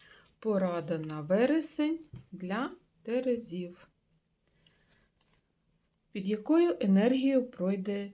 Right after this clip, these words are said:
місяць? Карта Відлюдник. Ця карта каже про те, що, е, в цей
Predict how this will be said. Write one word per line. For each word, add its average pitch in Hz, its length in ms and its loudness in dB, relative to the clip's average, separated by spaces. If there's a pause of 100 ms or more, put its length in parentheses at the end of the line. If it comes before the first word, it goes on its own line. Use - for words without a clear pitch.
місяць? 160 760 -4 (420)
Карта 240 760 -4
Відлюдник. 185 880 -2 (800)
Ця 285 260 2
карта 262 460 0
каже 247 440 2
про 196 260 -4
те, 262 380 0
що, 202 720 0 (1200)
е, 180 180 -6
в 175 80 -6
цей 233 580 4